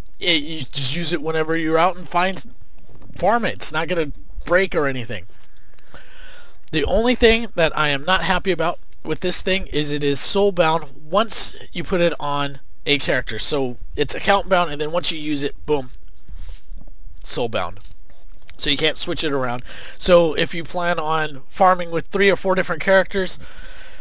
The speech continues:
you may want three or four of 'em. Now, like I said, this thing is really cool. The amount of money you're gonna save is going to be phenomenal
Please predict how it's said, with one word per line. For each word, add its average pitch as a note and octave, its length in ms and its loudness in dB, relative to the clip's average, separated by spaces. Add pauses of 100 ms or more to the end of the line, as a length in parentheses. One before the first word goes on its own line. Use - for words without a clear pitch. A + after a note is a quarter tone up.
(220)
you D#3+ 120 -2
may G3 180 4
want D#3 320 2 (600)
three D#3 180 4
or E3 80 2
four E3 260 6
of A#2+ 160 2
'em. D#2 100 -4 (2250)
Now, C#3+ 280 2 (1700)
like D#3 200 0
I D3 80 2
said, C3 240 0
this C3+ 160 -2
thing D3 180 0
is C#3 320 -2 (220)
really D3+ 240 0
cool. F3+ 360 0 (680)
The B2+ 280 0
amount C3+ 260 0
of C#3 40 -4
money D3+ 220 -2
you're D3 160 -2
gonna C#3+ 160 0
save C#3+ 480 2 (180)
is B2+ 260 -2
going C3+ 200 -2
to C3+ 60 -4
be C3+ 100 -4
phenomenal B2+ 600 -4